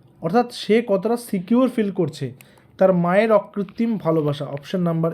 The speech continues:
এ হচ্ছে এখানে কারেক্ট অ্যান্সার। সাধারণ অন্তর্মুখী শিশুরা, অন্তর্মুখী মানে কি? ইন্ট্রোভার্ট।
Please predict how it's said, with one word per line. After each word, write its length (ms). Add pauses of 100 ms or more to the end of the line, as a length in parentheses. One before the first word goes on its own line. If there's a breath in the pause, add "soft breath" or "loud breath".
এ 160
হচ্ছে 280
এখানে 300 (960 soft breath)
কারেক্ট 300
অ্যান্সার। 360 (1400 soft breath)
সাধারণ 580
অন্তর্মুখী 760
শিশুরা, 520 (580)
অন্তর্মুখী 500
মানে 200
কি? 200 (680)
ইন্ট্রোভার্ট। 720